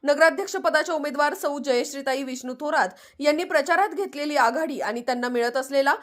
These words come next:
जनसामान्यांचा प्रतिसाद पाहता त्याच नगराध्यक्षपदी विराजमान होतील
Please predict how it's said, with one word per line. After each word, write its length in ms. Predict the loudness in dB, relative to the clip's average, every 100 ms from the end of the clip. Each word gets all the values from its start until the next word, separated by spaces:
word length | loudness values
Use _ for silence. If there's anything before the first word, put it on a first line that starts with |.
| -6 _ 2
जनसामान्यांचा 840 | 2 2 0 0 -2 -2 -2 -2
प्रतिसाद 480 | -2 -4 -2 0 2
पाहता 480 | 0 0 0 0 -2
त्याच 400 | 2 4 4 2
नगराध्यक्षपदी 880 | 0 2 2 0 -6 -4 -4 -4 -4
विराजमान 500 | -2 -2 0 -4 -4
होतील 340 | -6 -6